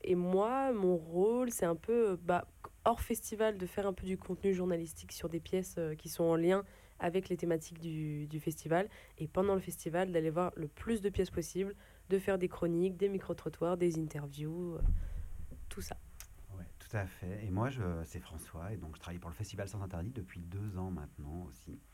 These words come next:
Speaker 2: Euh, et je suis chargé des relations avec le public, essayer de, de, de faire en sorte que d'autres personnes, euh, viennent, euh,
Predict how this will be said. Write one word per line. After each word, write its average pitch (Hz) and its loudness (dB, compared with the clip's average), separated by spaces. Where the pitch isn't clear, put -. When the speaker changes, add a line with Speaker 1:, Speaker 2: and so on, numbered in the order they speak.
Speaker 2:
Euh, 92 -2
et 87 -2
je 87 -6
suis 90 -10
chargé 95 -6
des 110 -4
relations 90 -4
avec 92 -4
le 90 -6
public, 82 -12
essayer 73 -12
de, 92 -8
de, 78 -14
de 76 -14
faire 95 -12
en 90 -8
sorte 92 -12
que - -12
d'autres 101 -8
personnes, 98 -8
euh, 78 -6
viennent, 87 -4
euh, 76 -8